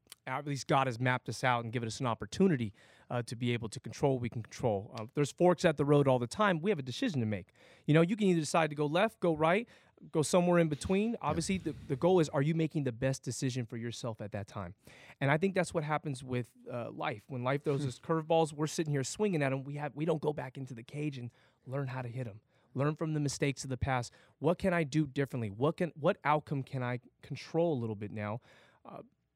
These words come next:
Speaker 1: so now that when I'm just more prepared for life, um, for the seasonal changes,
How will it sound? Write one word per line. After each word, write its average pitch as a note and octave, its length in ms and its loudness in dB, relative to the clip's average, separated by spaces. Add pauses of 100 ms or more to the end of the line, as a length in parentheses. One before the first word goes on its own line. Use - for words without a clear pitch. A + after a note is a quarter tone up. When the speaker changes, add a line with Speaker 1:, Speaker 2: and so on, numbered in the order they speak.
(520)
Speaker 1:
so - 180 -2
now D#3 300 2
that C#3+ 220 -2
when C#3+ 120 -4
I'm C#3 200 -4
just D3 180 -10
more D#3+ 160 -4
prepared A#2 680 -6 (160)
for C#3+ 120 -6
life, B2 540 0 (460)
um, B2+ 540 -2 (240)
for C3 460 0
the C3 80 -6
seasonal D#3+ 500 -2
changes, D#3+ 580 0